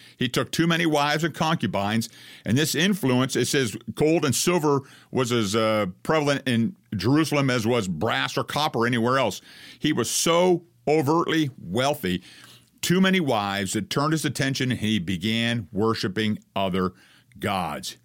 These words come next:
The influence of too many horses, wives, and worldly riches seduced him so that it dulled his spirituality. The Lord directly spoke with him several times, two times, in fact,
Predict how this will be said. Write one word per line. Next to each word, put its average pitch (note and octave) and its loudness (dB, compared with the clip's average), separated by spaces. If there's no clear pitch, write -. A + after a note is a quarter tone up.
The G2 -2
influence C#3+ 0
of F#2+ -4
too C#3 -2
many C3+ 0
horses, C3 0
wives, A2 0
and G2 0
worldly C3 2
riches B2 -2
seduced B2+ 0
him G#2 0
so B2+ 0
that A#2 0
it G2 -4
dulled C#3+ 4
his G#2+ -2
spirituality. A#2+ -2
The G#2 -2
Lord A#2 0
directly C#3 2
spoke - -2
with C3+ 0
him A#2 0
several G#3+ 0
times, - -4
two C4 -2
times, B3 0
in A#2+ -2
fact, A2+ -2